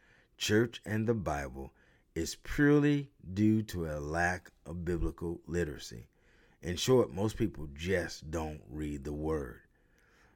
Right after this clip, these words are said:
The Bible is probably the most talked about book that people have never read. This lack of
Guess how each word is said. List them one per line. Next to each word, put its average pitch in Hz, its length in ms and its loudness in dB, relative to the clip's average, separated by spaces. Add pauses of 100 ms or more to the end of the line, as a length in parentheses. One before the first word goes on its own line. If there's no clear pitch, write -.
(140)
The 95 140 2
Bible 98 580 4
is 69 180 -8
probably 110 560 0
the 92 160 -8
most 87 400 -8
talked 123 340 0
about 127 480 0
book 101 380 2 (100)
that 87 360 -6
people 90 340 0
have 69 300 -10
never 78 480 -2
read. 76 400 -2 (880)
This 120 340 4
lack 92 480 2
of 98 140 -2